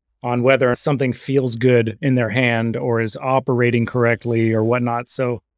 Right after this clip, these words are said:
I decided that it was pretty important that I tested it myself. So th-, <laughs> th-, that, that sent me down the road of having to put that transmission into my car using an adapter plate from another company and getting it all put together.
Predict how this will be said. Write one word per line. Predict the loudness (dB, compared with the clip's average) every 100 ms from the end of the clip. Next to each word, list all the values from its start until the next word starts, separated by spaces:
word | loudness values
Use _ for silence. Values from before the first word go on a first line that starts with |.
| _ -2
I |
decided | 0 0 2 2 2 2
that | 0 -2 _ _ _ _
it | 0
was | 0 0
pretty | 0 0 2
important | 0 0 0 0
that | -2 -2
I | -4 -4
tested | -6 -6 -8
it | -10
myself. | -10 -6 -6 -6 -10 _ _ _ _ _
So | 0 2 2
th-, | 0 -10 _ _
<laughs> | _ _ -2
th-, | 0 0 -6 _ 0
that, | 0 -2 _ _ -2
that | 0 2
sent | 0 2
me | 2 2
down | 2 2 2
the | 2 2
road | 0 2 4 4
of | 2 2 -2 -14 _
having | -2 0 0
to | -2
put | 0 0
that | 0 -2
transmission | -2 -4 -2 -4 -2 -4
into | -2 -2 -2
my | -2 -2
car | -2 0 2 2
using | 2 0 0 0
an | 0
adapter | 0 0 0 -2
plate | -2 -2
from | -2 -2
another | -2 -4
company | -4 -4 -2 -2 0 0
and | -2 -4 -2
getting | 0 2
it | 0
all | -2
put | -4
together. | -2 -2 -2